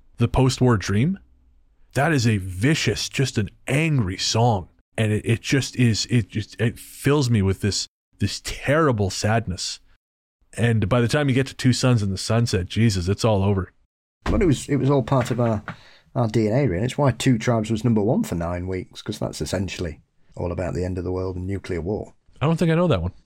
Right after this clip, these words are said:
Speaker 2: Frankie Ocelowo, Two Tribes.
Speaker 1: Oh, okay.
Speaker 2: That's what it was. The video's Brezhnev and, uh, Reagan wrestling, isn't it?
Speaker 1: <laughs> Oh, okay.
Speaker 2: Got banned again.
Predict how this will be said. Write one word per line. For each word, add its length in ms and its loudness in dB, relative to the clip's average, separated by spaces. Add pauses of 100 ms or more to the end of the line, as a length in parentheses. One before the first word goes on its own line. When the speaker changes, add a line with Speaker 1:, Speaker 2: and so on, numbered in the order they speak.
(180)
Speaker 2:
Frankie 240 2
Ocelowo, 440 4
Two 180 2
Tribes. 460 -2 (380)
Speaker 1:
Oh, 420 4
okay. 260 0 (220)
Speaker 2:
That's 80 -8
what 100 2
it 60 0
was. 140 4
The 60 -2
video's 500 2 (380)
Brezhnev 580 0
and, 220 0
uh, 300 -4 (100)
Reagan 400 2
wrestling, 400 -2
isn't 220 -4
it? 100 -16
Speaker 1:
<laughs> 100 2 (880)
Oh, 180 0 (180)
okay. 520 0
Speaker 2:
Got 200 -2
banned 300 0
again. 420 0